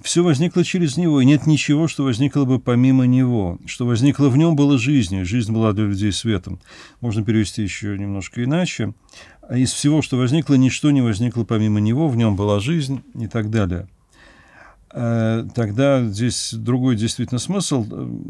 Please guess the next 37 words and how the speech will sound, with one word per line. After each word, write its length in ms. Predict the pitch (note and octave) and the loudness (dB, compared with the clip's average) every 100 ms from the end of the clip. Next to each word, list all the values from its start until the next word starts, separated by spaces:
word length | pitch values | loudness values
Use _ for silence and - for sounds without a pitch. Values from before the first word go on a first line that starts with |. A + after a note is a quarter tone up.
| - G#2 | -14 -6
то, 140 | C3+ | -6
что 160 | - B2 | -4 -4
возникло 480 | B2 C3 B2+ C3 | 0 0 0 0
в 140 | B2 A#2 | 2 2
Нем, 360 | D3+ E3 A#2+ | 4 4 4
было 280 | G#2 A#2 A2 | 2 0 0
жизнью, 520 | G2 F3 D#3 A#2 A2 | -2 -2 -2 0 -2
или 300 | G#2+ A2 A2 | -2 -2 0
ничего 440 | A2 A#2 - D3 D3 | 2 2 2 4 4
не 100 | C3 | 4
возникло 460 | A2+ G2 G#2+ G2+ | 2 0 -2 -2
вообще 280 | F2+ F2 - | -4 -6 -8
помимо 380 | G#2 G2 G2 F#2+ | -6 -4 -2 -2
Него. 360 | G2 F#2+ F2 E2 _ _ _ - - - - - - - - - _ _ - | -2 -4 -6 -12 _ _ _ -20 -20 -20 -20 -20 -20 -20 -20 -20 _ _ -8
Э, 300 | B2 A2 A2+ | -2 0 0
но, 680 | A2+ - B2 D3 E3 D#3 - _ _ _ | 0 2 4 6 4 2 -2 _ _ _
мне 580 | F#3 F3 D3 C3+ C3 C#3+ | -18 -8 -2 2 2 2
кажется, 300 | F3+ C#3+ F3+ | 0 0 -2
общий 180 | F3 F3+ | -2 -4
смысл 360 | - F#3 F3 | -2 -2 0
от 100 | D3+ | -2
этого 180 | D#3+ D#3+ | -2 0
меняется 380 | D#3 D#3+ - D#3+ | 2 2 2 2
не 60 | |
очень 200 | D3+ - | 2 0
сильно, 380 | C3+ - C#3 G#2 | -2 0 0 0
хотя 280 | - A2 B2 | -2 -4 -2
вот 180 | G#2+ - | -2 -4
формально, 580 | G#2 - A#2+ D3 E3+ B2+ | -8 -2 2 2 2 0
логически 640 | A2 G#2+ C3 - - A#2 | 0 0 -2 -4 -6 -6
это 160 | G#2+ | -6
два 180 | G2+ G#2 | -4 -4
совершенно 400 | - G#2+ - G#2+ | -4 -8 -6 -4
разных 320 | G#2+ G2 F#2+ | -4 -6 -8
высказывания, 520 | A2 - A2+ F2+ F2 E2+ | -12 -8 -6 -6 -8 -10
потому 300 | F#2 F#2 F#2 | -10 -10 -10
что 260 | - F#2+ | -12 -16